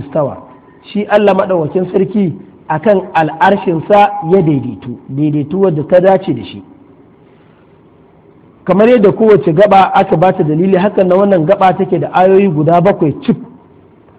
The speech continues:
a cikin Alƙur'ani mai girma da suke tabbatar da Allah maɗaukakin sarki ya daidaitu akan al'arshi, daidaitu wadda ta dace da shi. A jiya mun kawo ayoyin, a yau kawai abin da ya rage shi ne fashin baƙin ayoyin.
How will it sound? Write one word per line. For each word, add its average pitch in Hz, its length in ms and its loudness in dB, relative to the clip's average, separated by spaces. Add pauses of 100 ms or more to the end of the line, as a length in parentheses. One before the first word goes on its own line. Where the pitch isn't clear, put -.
(420)
a 143 80 -8
cikin 190 200 -2
Alƙur'ani 180 540 0
mai 151 140 0
girma 180 360 2 (460)
da 151 80 -4
suke 151 260 -4
tabbatar 180 380 0
da 160 120 -2
Allah 175 220 0
maɗaukakin 160 480 -4
sarki 175 380 -6
ya 190 200 4
daidaitu 170 640 -2
akan 175 360 -2
al'arshi, 185 580 -4 (420)
daidaitu 156 500 -4
wadda 170 260 0
ta 165 80 -2
dace 160 300 -2
da 110 80 -12
shi. 104 200 -16 (500)
A 151 100 -2
jiya 196 460 4 (640)
mun 185 260 0
kawo 180 340 2
ayoyin, 180 540 2 (180)
a 156 100 -2
yau 208 160 4
kawai 202 200 2
abin 185 220 0
da 175 80 0
ya 185 60 0
rage 185 300 2
shi 196 120 -2
ne 180 120 0
fashin 175 340 -4
baƙin 156 300 -8
ayoyin. 151 420 -2